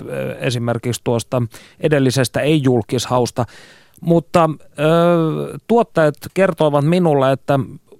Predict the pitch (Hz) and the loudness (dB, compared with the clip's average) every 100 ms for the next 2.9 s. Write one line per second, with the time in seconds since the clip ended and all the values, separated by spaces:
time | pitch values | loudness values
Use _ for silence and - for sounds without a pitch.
0 | _ - 180 175 175 156 151 131 - 147 | _ -8 -4 0 2 2 0 0 0 0
1 | 170 165 127 110 120 123 143 135 127 123 | 2 2 0 -2 -6 -4 -4 -2 -4 -4
2 | 127 117 156 180 202 131 - 110 101 | -6 -4 0 2 2 -2 -4 -4 -4